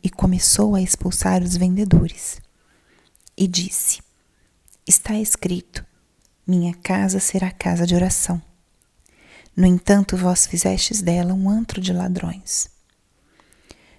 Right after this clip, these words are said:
Jesus ensinava todos os dias no templo. Os sumos sacerdotes,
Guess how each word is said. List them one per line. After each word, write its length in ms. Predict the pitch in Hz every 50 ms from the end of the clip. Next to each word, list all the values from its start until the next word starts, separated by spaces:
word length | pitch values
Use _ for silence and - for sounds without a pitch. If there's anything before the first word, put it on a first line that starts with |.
| _ -
Jesus 320 | 190 202 202 226 233 -
ensinava 480 | 233 220 - - 196 190 185 180 180 180
todos 460 | - _ - 226 240 240 233 214 214
os 100 | 208 208
dias 320 | 196 185 185 190 185 -
no 100 | 208 208
templo. 560 | - - - 170 165 165 - - - - - - _ _ _ _ _ _ _ _ _ _ _ _ _ _ _ _ _ _ _ _ _ _ _ _ _ _ _ - -
Os 120 | 196 190 -
sumos 260 | - 190 190 185 180
sacerdotes, 1000 | - 185 180 - - 175 170 156 185 185 185 180 180 185 - - - - -